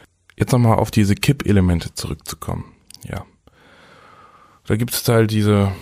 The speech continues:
Kippelemente. Und, ähm, einer davon ist zum Beispiel der Permafrostboden. Also ein Viertel der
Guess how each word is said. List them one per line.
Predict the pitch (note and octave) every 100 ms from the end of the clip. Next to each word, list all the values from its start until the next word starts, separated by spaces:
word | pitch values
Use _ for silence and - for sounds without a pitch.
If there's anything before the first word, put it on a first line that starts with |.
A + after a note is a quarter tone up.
| - - -
Kippelemente. | - A2 F2+ F#2+ F2 E2 D#2+ D#2+ - - _ _ - - -
Und, | F#2+ F#2+ F#2+ E2+
ähm, | F#2 F2+ F2+ F2 _ _ _ _ _ - - -
einer | A#2+ C#3
davon | A#2+ - G2 F#2
ist | F#2
zum | G2 F2+
Beispiel | C#2 - - G1+ - - _ _ _ _ _ _ _ _ _ _ _ - -
der | F2
Permafrostboden. | D#2+ - - F#2 G2 - - - - F2+ - - - _ F2+ E2+ A2 - _ _ _ _ _ _ _ _ - - - - - -
Also | A#2+ - -
ein | E3+ F#3
Viertel | - - - G2+
der | F2 F#2+ F#2 F#2 F2